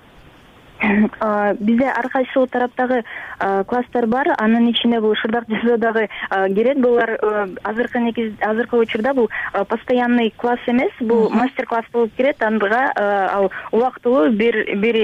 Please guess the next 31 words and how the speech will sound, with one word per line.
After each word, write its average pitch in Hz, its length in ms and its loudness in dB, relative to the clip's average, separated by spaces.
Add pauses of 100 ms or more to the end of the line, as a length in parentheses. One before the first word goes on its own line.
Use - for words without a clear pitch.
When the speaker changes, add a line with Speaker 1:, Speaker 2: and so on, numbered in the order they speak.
Speaker 1:
э, 190 540 0 (180)
не-, 196 800 0
нечен 226 460 0
жолу 226 280 2 (240)
өтө 214 220 -2
турган 208 280 -2
сабактар. 214 440 -2 (160)
Speaker 2:
Мгм. 208 220 2
Speaker 1:
Ага, 208 220 2
э, 202 400 2
б-, 185 180 -2
ал 226 160 0
башталганда 226 560 0
биздин 247 340 2 (140)
Facebook, 254 380 2
Instagram 240 400 -2
баракчаларынан, 220 680 0 (240)
э, 190 60 -2
көрүп 208 380 2 (120)
келсе 226 300 0
болот 254 240 0
адамдар. 202 480 0 (320)
Speaker 2:
Каалоочулар 240 500 0
Speaker 1:
Кызыккандар. 214 380 -2
Speaker 2:
көппү 294 60 0
ошо 359 180 -6
шырдак 202 400 -6
жасоону 190 400 -6
к-, - 100 -20
үйрөнүүнү 180 720 -2
каалагандар? 156 560 -4